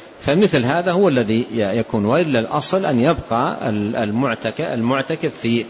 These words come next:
في معتكفه في مناجاة لله سبحانه وتعالى وإقبال عليه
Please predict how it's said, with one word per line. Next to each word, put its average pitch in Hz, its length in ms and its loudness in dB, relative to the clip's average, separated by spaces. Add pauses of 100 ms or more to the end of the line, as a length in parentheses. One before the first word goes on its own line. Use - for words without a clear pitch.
(560)
في 113 380 2
معتكفه 147 760 0
في 120 460 0 (200)
مناجاة 127 580 2 (100)
لله 107 400 0
سبحانه 104 600 -2
وتعالى 127 520 -2
وإقبال 110 880 0
عليه 139 380 0